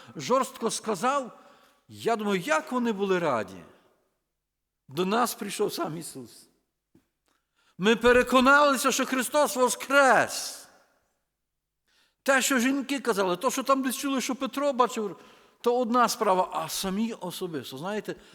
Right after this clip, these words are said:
як важливо особисто самому пережити, що ти,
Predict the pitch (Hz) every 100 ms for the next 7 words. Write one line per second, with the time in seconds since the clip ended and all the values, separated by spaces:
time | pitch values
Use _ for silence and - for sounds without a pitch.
0 | _ 143 220 226 202 170 202 185 - 151
1 | - 156 139 226 185 - 147 - 147 151
2 | 196 208 196 185 175 175 170 151 156 160